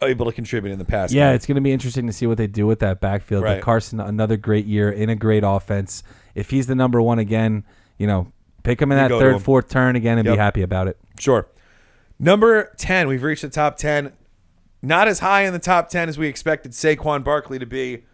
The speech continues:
Speaker 1: Uh, another guy who, similar to Kamara, really came on at the end of last season. He missed three games with an ankle injury that was supposed to sideline him for, you know, almost a month and a half. Uh, so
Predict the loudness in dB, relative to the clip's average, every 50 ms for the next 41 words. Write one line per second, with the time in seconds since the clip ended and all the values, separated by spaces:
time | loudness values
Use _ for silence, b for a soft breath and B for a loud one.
0 | _ _ _ _ _ _ -4 -2 0 0 0 0 -2 -2 -2 -2 -2 0 2 2
1 | 2 4 2 0 -2 -4 -6 -6 -8 -12 -18 _ _ -14 -10 -8 -6 -4 -2 -2
2 | -2 -2 -4 -6 -6 -4 -2 0 2 2 2 2 2 2 2 2 2 -2 -4 -2
3 | 0 0 0 0 -2 -6 -8 -6 -6 -4 -4 -2 -2 -2 -2 0 0 0 0 -2
4 | -2 -6 -6 -6 -6 -6 -8 -8 -10 b b b b b b b b -4 -2 0
5 | 0 0 0 -4 -6 -4 -4 -4 -4 -4 -4 -4 -4 -4 -4 -4 -4 -4 -4 -4
6 | -4 -4 -4 -4 -4 -4 -4 -4 -6 -4 -4 -4 -4 -6 -6 -8 -8 -8 -8 -8
7 | -6 -4 -4 -4 -4 -6 -6 -4 -2 -2 -2 -2 -4 -6 -6 -8 -8 -8 -6 -6
8 | -6 -6 -10 b b b b b b b b -12 -10 -8 -8 -8 -10 _ _ _
9 | _ -2 0 0 0 0 -2 -4 -4 -4 -4 -4 -4 -4 -8 -8 -8 -10 -8 -4
10 | -2 -2 -2 -2 -4 -6 -10 -20 _ b b b b b b b -4 -4 -2 -2
11 | -2 -4 -4 -4 -6